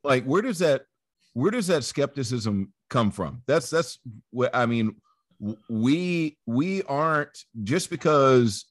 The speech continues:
and there was some skepticism around germs, but that didn't last v-, very long. Are we thinking that if it's, it, are we thinking that,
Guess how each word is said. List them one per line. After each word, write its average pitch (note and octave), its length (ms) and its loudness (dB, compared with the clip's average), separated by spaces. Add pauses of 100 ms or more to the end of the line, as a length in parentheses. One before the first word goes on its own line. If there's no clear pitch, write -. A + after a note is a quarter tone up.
and B2+ 180 4
there C3 120 4
was F#3 320 4
some C3 140 -4
skepticism A#2 760 -4
around G2+ 360 0
germs, E2 460 -2
but F#2+ 140 -8
that G#2 160 -4
didn't F#2 160 -4
last E2 320 -8
v-, D#2 120 -10 (120)
very E2 240 -2
long. F2+ 340 0 (340)
Are G#2 100 6
we B2+ 180 8
thinking B2+ 420 2
that A#2 220 6
if A2 140 0
it's, F#2 200 -2 (120)
it, G#2+ 180 2
are A2 360 0
we A#2 140 2
thinking B2 380 -4
that, A2 340 0